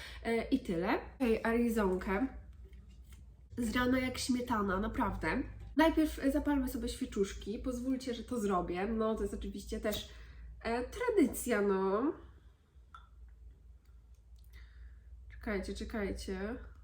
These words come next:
Serio. <gasps> Patrzcie, ja już mam taką wprawę, że te świeczki się same zapalają. Rozumiecie to? Ja zapaliłam dwie, trzecia się sama zapaliła. Jeszcze mama mi kazała dzisiaj odkurzać cały dom.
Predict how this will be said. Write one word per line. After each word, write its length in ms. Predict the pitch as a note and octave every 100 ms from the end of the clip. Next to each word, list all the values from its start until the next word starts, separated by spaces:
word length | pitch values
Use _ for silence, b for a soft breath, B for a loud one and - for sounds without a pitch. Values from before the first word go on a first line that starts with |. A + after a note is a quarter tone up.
| - - - - b b b
Serio. 320 | - C#4 C#4 B3+
<gasps> 100 | - - - - - B B B B B - - - B B B B B B B B -
Patrzcie, 340 | C5+ C5 - G4+ G#4
ja 60 | G4
już 100 | G4
mam 120 | G4
taką 180 | - F#4+
wprawę, 320 | - F#4+ F4+
że 120 | F4
te 140 | - F#4
świeczki 380 | - E4 D4+
się 100 | C#4
same 260 | C#4 G#3+ F3+
zapalają. 500 | F#3+ - F3+ E3 F#3+
Rozumiecie 340 | C4+ D4+ D#4+
to? 100 | F4+
Ja 100 | A4+
zapaliłam 380 | F4+ F4+ C#4+ C4
dwie, 180 | A3+ A#3
trzecia 260 | - G3 F#3+
się 100 | F3+
sama 240 | D#3 C3
zapaliła. 480 | G#3 - G2 E2 - - - - - - - - -
Jeszcze 540 | C4 C4+ - C4+ - -
mama 320 | B3+ C4 C4
mi 140 | C4
kazała 540 | B3+ C4 B3+ B3+ B3 A#3
dzisiaj 220 | - C4+ - - -
odkurzać 540 | C4+ - - B3 A#3+
cały 440 | - - B3 A#3+ A3+
dom. 420 | G3 F#3 F#3